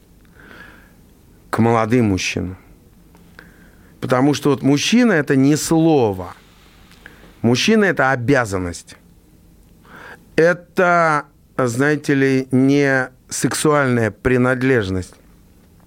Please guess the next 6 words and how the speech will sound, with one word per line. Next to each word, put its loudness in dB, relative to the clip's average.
разнообразие 0
полов. -4
Мужчина — 2
это 0
очень 0
сильное 0